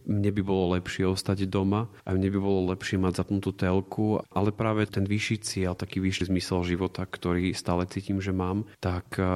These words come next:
ma ženie k tomu, aby som robil na jednej strane niečo, čo ma baví, naplňa, pričom sa cítim dobre,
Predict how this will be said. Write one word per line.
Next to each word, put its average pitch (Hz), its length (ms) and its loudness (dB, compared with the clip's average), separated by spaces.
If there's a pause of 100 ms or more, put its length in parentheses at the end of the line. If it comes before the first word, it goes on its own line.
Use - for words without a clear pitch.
ma 90 160 2
ženie 90 400 2
k - 240 -20
tomu, 90 320 2
aby 98 160 -2
som 92 240 0
robil 104 400 0 (220)
na 101 240 0
jednej 104 160 2
strane 95 320 2
niečo, 92 260 2
čo 104 140 -6
ma 92 160 2
baví, 98 420 0
naplňa, 95 560 2
pričom 95 300 -2
sa - 160 -6
cítim 101 320 -2
dobre, 107 400 -2